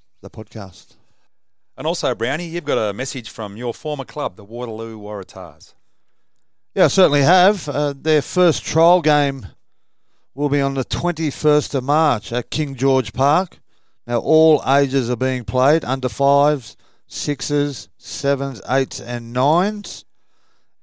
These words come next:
Speaker 1: Also, the elevens plus A grade. Uh, the A grade will kick off at two forty. And,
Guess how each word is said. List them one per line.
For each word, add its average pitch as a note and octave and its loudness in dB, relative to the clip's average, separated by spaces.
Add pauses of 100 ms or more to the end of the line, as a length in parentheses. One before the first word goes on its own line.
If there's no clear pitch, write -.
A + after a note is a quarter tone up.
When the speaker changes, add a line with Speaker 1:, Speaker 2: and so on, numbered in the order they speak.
(340)
Speaker 1:
Also, D3 4
the B2+ 2
elevens D#3 2
plus - -2
A D3+ 4
grade. B2 2 (720)
Uh, G#2 -8
the A2 -2
A B2 2
grade A#2+ 2
will A2 -2
kick C3+ -6
off B2 -2
at - -12
two C3 -2
forty. C#3+ 0 (920)
And, G#2+ -8